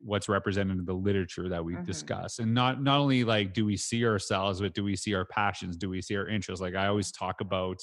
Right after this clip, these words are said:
Speaker 1: you know, most kids in North America read The Great Gatsby, and why. Like, I'm not saying it's not a good book, but I would have loved to read The Jordan Rules. I love basketball, and
Speaker 2: Mm-hmm.
Speaker 1: I walked out of school, and having written two books, if you would have asked me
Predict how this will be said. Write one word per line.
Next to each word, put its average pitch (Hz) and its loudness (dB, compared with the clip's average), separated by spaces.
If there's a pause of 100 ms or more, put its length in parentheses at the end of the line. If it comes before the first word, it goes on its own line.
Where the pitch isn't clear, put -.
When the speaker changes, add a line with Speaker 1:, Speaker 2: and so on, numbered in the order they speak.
(440)
Speaker 1:
you 107 -2
know, 90 0
most 101 2
kids 101 2
in 92 -4
North 101 2
America 95 0
read 90 -2
The 92 -2
Great 87 -2
Gatsby, 87 -2
and 92 -4
why. 85 -4
Like, 85 -8
I'm 98 -4
not 107 0
saying 110 2
it's 104 -2
not 104 2
a 98 0
good 92 0
book, 85 -2
but 85 0 (580)
I 92 2
would 110 2
have 107 2
loved 110 2
to 113 -2
read 117 2
The 113 2
Jordan 123 2
Rules. 90 -2
I 95 0
love 98 2
basketball, 110 0
and 92 -2
Speaker 2:
Mm-hmm. 92 -8
Speaker 1:
I 104 2
walked 107 2
out 107 2
of 101 0
school, 107 -2 (200)
and 101 0
having 123 4
written 113 0
two 104 0
books, 101 -2 (480)
if 113 -4
you 123 6
would 131 6
have 135 2
asked 110 2
me 92 -2